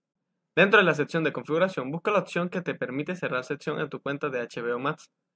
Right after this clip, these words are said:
Esta función puede estar etiquetada como cerrar sesión, desconectar o algo similar.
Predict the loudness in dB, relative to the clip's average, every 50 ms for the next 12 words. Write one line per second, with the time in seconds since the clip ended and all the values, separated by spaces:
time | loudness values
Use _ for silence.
0 | _ _ -4 -2 2 2 2 2 2 2 2 2 2 2 2 0 0 2 2 2
1 | 2 2 0 -2 -6 -6 -4 -2 -2 -4 -4 -6 -10 -12 -12 -12 -10 -8 -8 -8
2 | -10 -10 -6 -4 -4 -4 -4 -6 _ _ _ _ _ -8 -8 -2 2 4 4 4
3 | 4 4 2 2 2 0 _ _ _ _ _ 2 6 8 10 8 8 6 0 -6
4 | -6 -6 -6 -6 -6 -6 -8